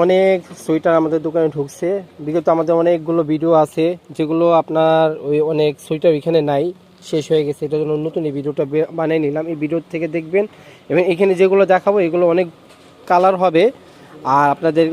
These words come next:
এখন কয়েকটা কালার এখানে আমরা দেখাবো এবং সাথে সাথে দামগুলো বে-, বলে দিব। তো আসেন আমরা সোয়েটারগুলো দেখি এবং দামগুলো শুনি।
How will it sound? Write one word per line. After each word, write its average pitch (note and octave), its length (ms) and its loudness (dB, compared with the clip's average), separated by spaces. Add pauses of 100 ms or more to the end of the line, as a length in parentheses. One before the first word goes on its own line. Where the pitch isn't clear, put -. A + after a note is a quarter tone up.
এখন D#3+ 220 -4
কয়েকটা E3+ 340 0
কালার D#3+ 200 2 (100)
এখানে D#3+ 260 -4
আমরা D3+ 120 0 (100)
দেখাবো D#3+ 300 -2 (160)
এবং D3+ 200 0
সাথে D#3 240 -2
সাথে D#3+ 220 -2
দামগুলো D#3 400 0
বে-, E3+ 160 -2 (120)
বলে E3+ 260 2
দিব। B2 120 -8 (1000)
তো - 140 -6
আসেন F#3+ 240 0
আমরা E3 140 4 (140)
সোয়েটারগুলো F3+ 440 0 (120)
দেখি D#3+ 300 -2
এবং F3 120 0 (480)
দামগুলো E3 300 0 (120)
শুনি। C#3 220 -8